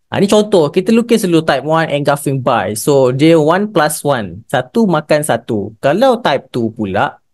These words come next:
dia lebih daripada satu, makan satu. Maksudnya kita yang satu ni kita refer pada candlestick kanan, makan candlestick kiri.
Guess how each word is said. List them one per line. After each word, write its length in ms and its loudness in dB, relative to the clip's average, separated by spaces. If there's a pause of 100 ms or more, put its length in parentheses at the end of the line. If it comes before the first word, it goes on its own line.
(140)
dia 320 0 (200)
lebih 520 0
daripada 360 0
satu, 520 -4 (400)
makan 640 0 (120)
satu. 680 -2
Maksudnya 320 -2
kita 300 0 (100)
yang 240 0
satu 240 -2
ni 80 0
kita 240 -2
refer 240 -2
pada 240 -2
candlestick 440 -4
kanan, 520 -2 (960)
makan 560 -2
candlestick 440 -2
kiri. 440 0